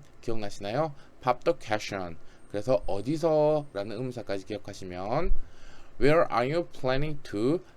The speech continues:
pop the question?" "Where are you planning to pop the question?" 형태로 문장 만들어줄 수 있겠습니다. "졸업하면 뭐 할 계획이에요?" 라는 표현,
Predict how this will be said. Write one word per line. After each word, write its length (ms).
pop 220
the 120
question?" 580
"Where 300
are 160
you 340
planning 440
to 340
pop 220
the 120
question?" 640
형태로 440
문장 280
만들어줄 400
수 340
있겠습니다. 640
"졸업하면 800
뭐 180
할 180
계획이에요?" 880
라는 260
표현, 500